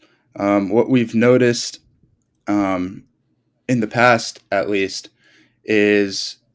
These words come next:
that one of the telltale signs of misinformation, we're a company that, um, rates and reviews the reliability of different news sources.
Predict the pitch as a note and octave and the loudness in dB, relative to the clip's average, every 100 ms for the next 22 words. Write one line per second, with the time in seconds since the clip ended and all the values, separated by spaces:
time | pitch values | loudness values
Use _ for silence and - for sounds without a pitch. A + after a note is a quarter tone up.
0 | _ A2 G#2 G2 G2 F#2 _ _ _ _ | _ -2 2 4 2 0 _ _ _ _
1 | _ _ _ - A#2 B2 C3 B2+ A#2 - | _ _ _ -8 2 4 6 4 2 -4
2 | A2 G#2+ - B2 B2 B2 A2+ G2 - A2 | 0 0 0 2 2 2 0 0 0 0
3 | A2 G#2+ G2 - - G#2+ A2 G#2 G#2 G#2 | 2 2 0 -8 -2 2 2 0 -6 -6
4 | G2 F#2+ G2+ F#2+ - G2+ A2+ G#2+ A#2 A#2 | -8 -8 -6 -6 -6 -4 -4 -2 -4 -2
5 | B2 A#2+ G2+ G2 G2 - _ _ _ _ | -2 -2 0 2 2 0 _ _ _ _
6 | - F#2 F2+ F2+ F2+ - B2 B2 - - | -12 -6 -6 -6 -8 2 4 4 0 -10
7 | - A2 G#2 A2 A2+ B2 A#2+ A2+ A2 G2+ | -6 -4 -4 -6 -2 -2 -2 -2 2 4
8 | G2+ G2+ G#2 G#2 G2 F#2 F2+ G2+ G#2+ G#2 | 4 2 2 0 0 -4 -6 -6 -4 0
9 | B2+ B2+ - G2+ - G2+ C3 C3+ | 2 2 0 -4 -2 -2 -2 -6